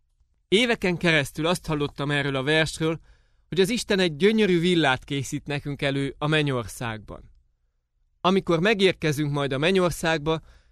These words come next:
Péter ott vár minket a kapuban, és végigvezet minket a mennyország főutcáján, és ott a gyönyörű virágos fákkal teli erdőben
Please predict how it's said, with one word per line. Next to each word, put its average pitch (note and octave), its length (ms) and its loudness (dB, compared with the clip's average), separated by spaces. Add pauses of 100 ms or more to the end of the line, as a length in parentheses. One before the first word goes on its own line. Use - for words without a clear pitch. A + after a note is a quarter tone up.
(200)
Péter G#3+ 360 2
ott F#3 180 0
vár D3 200 0
minket C#3+ 360 -4
a C3+ 60 -4
kapuban, F3+ 640 0 (180)
és - 220 -6
végigvezet D#3 720 2
minket D3+ 340 -4
a C3+ 60 -2
mennyország E3 640 2
főutcáján, E3+ 840 0 (600)
és F#3+ 160 -2
ott G#3+ 160 2
a G3+ 40 2
gyönyörű G#3 480 2
virágos F3 600 2
fákkal D3 380 0
teli D3+ 320 -2
erdőben D#3 720 2